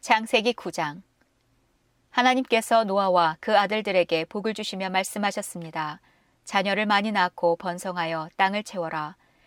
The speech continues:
땅 위의 모든 짐승과 하늘의 모든 새와 땅 위를 기는 모든 것과 바다의 모든 물고기가 너희들을 두려워할 것이다. 내가 이 모든 것을 너희에게 주었다.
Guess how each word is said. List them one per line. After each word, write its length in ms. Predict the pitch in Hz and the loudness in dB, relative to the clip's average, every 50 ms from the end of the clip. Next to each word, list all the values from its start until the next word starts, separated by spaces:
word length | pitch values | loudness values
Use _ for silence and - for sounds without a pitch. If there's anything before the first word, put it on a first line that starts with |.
| _ _ _ | _ _ _
땅 220 | - 226 226 226 226 | 2 2 2 4 4
위의 160 | 240 254 254 | 4 4 4
모든 380 | 226 202 202 214 202 233 226 220 | 4 2 2 0 0 -2 -2 -4
짐승과 680 | - 226 202 208 - 196 175 160 160 156 151 151 - | -4 -6 -6 -6 -6 -8 -6 -2 -2 -2 -2 -2 -6
하늘의 380 | - - - 208 208 208 220 220 | -8 -6 -4 -2 0 0 0 0
모든 320 | 202 208 214 202 233 233 | 0 -2 -2 -2 -2 -4
새와 460 | 226 - 220 185 165 165 160 151 160 _ _ _ _ _ _ _ | -4 -6 -6 -4 -2 -2 -2 -4 -6 _ _ _ _ _ _ _
땅 220 | - 226 233 233 240 | 0 2 4 4 4
위를 200 | 254 262 269 254 | 4 4 4 2
기는 300 | - - 214 214 214 196 | 0 -4 -2 -2 -2 -2
모든 300 | 185 202 220 240 226 208 | -2 0 0 0 0 0
것과 480 | 185 170 - - - 156 156 151 151 _ _ _ _ _ _ - | -2 -4 -4 -2 -2 -2 -2 -2 -6 _ _ _ _ _ _ -4
바다의 340 | - 196 190 208 196 208 214 | -2 0 4 4 4 4 4
모든 380 | 208 202 208 202 226 226 220 | 2 0 -2 -2 -2 -2 -2
물고기가 680 | 214 233 226 - 240 208 196 170 - 165 160 156 160 - _ _ | -2 -2 0 0 0 0 -2 -4 -4 -4 -6 -6 -6 -10 _ _
너희들을 440 | - - 190 185 185 196 190 190 196 | 0 2 4 4 4 2 0 -2 -2
두려워할 440 | - - 196 220 208 208 214 208 208 | -4 -4 -4 -2 2 2 4 2 2
것이다. 520 | - - 185 - - - 151 143 143 - _ _ _ _ | 0 -2 -4 -4 -6 -8 -8 -8 -8 -10 _ _ _ _
내가 240 | - 196 208 208 220 | 0 2 4 4 4
이 80 | 220 233 | 4 4
모든 320 | 226 233 240 233 254 233 | 2 2 0 0 0 0
것을 340 | 220 208 196 - - 180 180 | 0 0 0 0 0 -2 -2
너희에게 460 | 180 196 196 202 208 208 196 - 220 | 0 0 0 0 0 0 -2 -2 -4
주었다. 680 | 226 - 202 175 170 - _ - - 147 147 151 - | -4 -4 -4 -4 -4 -4 _ -6 -4 -4 -4 -4 -8